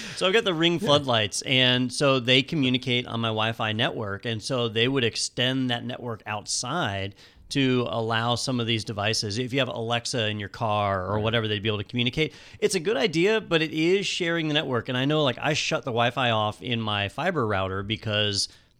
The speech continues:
Speaker 1: I don't, I don't wanna be some A T and T access point. Um, and this is kinda the same, but for Amazon. So I, I, I'm torn. I can see the good side of it,
Speaker 2: Yeah.
Speaker 1: and I can see the bad.
Speaker 2: What I honestly think most people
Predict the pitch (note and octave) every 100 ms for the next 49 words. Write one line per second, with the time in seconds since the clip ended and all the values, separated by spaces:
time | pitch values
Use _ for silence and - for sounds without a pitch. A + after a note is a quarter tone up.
0 | _ G#2 G#2+ A2 - - G2+ A#2 A2 G#2
1 | F#2+ G#2+ G2+ A2 G2 F#2+ - A2 G2+ G#2+
2 | G2 C#3 A2 - G2+ G#2 - - _ -
3 | A#2 G#2+ G2 F#2+ - A#2+ B2 A#2+ A2 A#2+
4 | G#2+ - B2+ A2+ - G#2 A2 A2+ G2 F2
5 | F2+ A2 A#2 - C#3+ C#3+ C3+ - G#3+ C3+
6 | A2+ A#2+ A#2+ C3 - F3 D#3 D#3+ C#3+ C#3+
7 | C3+ G#2 A2+ G#2+ C3+ A2+ G2 F2+ D#3+ F3
8 | A3 F4+ - - C3+ A#2 A2+ - A2+ A2
9 | F#2+